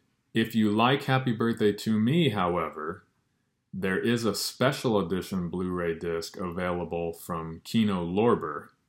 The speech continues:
and that one does have special features. I know it has an interview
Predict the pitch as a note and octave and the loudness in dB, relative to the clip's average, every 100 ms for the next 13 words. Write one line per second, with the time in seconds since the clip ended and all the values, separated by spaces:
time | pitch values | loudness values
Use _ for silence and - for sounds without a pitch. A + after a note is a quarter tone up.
0 | - F2 E2+ G#2 A2+ A2 F#2+ E2+ F#2+ A2+ | -10 -6 0 2 2 0 -2 -2 2 2
1 | G#2 F2+ E2+ D#2+ - - E2+ - D#2+ - | 2 -2 -6 -8 -10 -8 -8 -8 -12 -10
2 | F2+ D#2+ - - - F2+ F2 G2 G2 F2+ | -10 -10 -12 -14 -14 -10 -4 0 0 -2
3 | F#2 F#2 E2+ E2+ - G#2+ G2+ D#2+ F2 D#2+ | -2 -4 -4 -8 -2 0 0 -2 -6 -6
4 | D#2 D#2+ | -8 -12